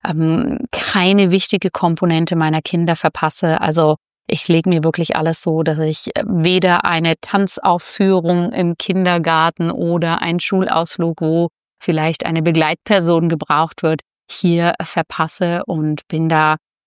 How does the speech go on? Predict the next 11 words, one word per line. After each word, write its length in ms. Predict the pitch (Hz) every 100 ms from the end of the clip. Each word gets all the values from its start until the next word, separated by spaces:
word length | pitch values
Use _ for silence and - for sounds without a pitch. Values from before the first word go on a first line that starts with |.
| _ 196
sehr, 260 | 180 233
sehr 140 | 320 311
präsent 640 | - 262 254 277 - - -
für 100 | 190
meine 280 | 180 180
Kinder 480 | 175 185 196 233 262 - _ _ -
in 220 | 208 196
dieser 260 | 185 190
wichtigen, 680 | 180 - - 208 208 208 220
äh, 120 | 208 196
Schulzeit. 960 | - 196 214 226 - 196 185 190 196